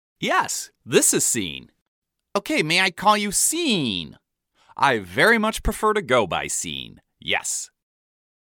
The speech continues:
"Well, you have allowed your internet domain to lapse. And, Sean, I'm afraid it's been purchased by another firm. But for a small fee,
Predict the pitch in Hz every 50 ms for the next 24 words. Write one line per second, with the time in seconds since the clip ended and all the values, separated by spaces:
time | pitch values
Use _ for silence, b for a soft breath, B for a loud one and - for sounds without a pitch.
0 | _ _ _ _ _ _ _ _ _ _ - 147 160 190 330 403 392 294 208 165
1 | 165 196 233 262 208 185 180 208 320 381 359 226 170 143 - - 165 139 135 135
2 | 131 123 113 120 104 92 110 95 - - - - - - - _ _ _ - 175
3 | 175 160 151 143 120 - _ - - - - - 277 285 277 269 269 269 277 302
4 | 294 - _ _ _ _ _ _ - 247 311 403 381 - - 262 277 330 294 302
5 | - - 240 262 220 - - 320 - - - 226 - - - 165 165 175 180 180
6 | 180 190 214 202 - - 330 403 427 381 147 - - _ _ - 175 - - 240
7 | 226 208 - - - 240 262 285 320 302 - - 392 381 311 208